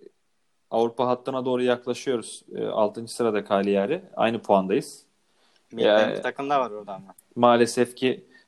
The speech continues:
Speaker 1: tabii canım ya işte Cagliari şey artı dört av-, averaj var diye söylüyorum. Seninkiler de.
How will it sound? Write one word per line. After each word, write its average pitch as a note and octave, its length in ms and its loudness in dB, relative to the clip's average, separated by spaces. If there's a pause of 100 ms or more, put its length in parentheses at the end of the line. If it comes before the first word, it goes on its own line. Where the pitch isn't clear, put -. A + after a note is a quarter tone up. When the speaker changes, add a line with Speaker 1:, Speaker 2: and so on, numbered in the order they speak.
Speaker 1:
tabii C#3+ 180 4
canım E3 200 0
ya G2 340 2
işte - 300 -12 (160)
Cagliari B2+ 460 6
şey C3+ 160 2
artı A#2 520 0
dört B2 220 0
av-, A2+ 220 0 (240)
averaj A2+ 480 -2
var A2+ 220 -2
diye F#2+ 120 -8
söylüyorum. F#2 420 -10
Seninkiler G#2 600 0
de. G#2+ 140 -6